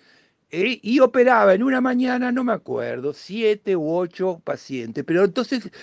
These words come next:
¿cómo hacían ellos? Fíjense en qué lugar quedaban los,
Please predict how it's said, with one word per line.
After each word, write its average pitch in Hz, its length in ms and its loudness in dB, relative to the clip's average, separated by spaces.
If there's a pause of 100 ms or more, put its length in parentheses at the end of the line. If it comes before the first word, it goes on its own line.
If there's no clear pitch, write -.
(200)
¿cómo 262 280 6
hacían 156 520 0
ellos? 120 240 -4
Fíjense 240 840 0 (300)
en 190 200 2
qué 285 220 2
lugar 196 460 4
quedaban 170 580 2
los, 143 220 -2